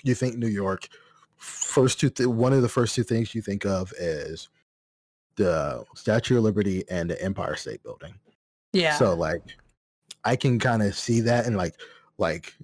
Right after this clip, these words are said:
Speaker 1: and that'd be, like, the New York symbol for them to come, come, you know, come together with. So I bought it. I liked it.
Speaker 2: Yeah.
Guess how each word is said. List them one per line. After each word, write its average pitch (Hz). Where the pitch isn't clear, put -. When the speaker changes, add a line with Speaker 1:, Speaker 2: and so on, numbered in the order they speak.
Speaker 1:
and 87
that'd 95
be, 104
like, -
the 127
New 123
York 107
symbol 98
for 92
them 87
to 82
come, 95
come, 92
you 90
know, 73
come 95
together 78
with. -
So -
I 98
bought -
it. -
I 110
liked 80
it. 82
Speaker 2:
Yeah. 240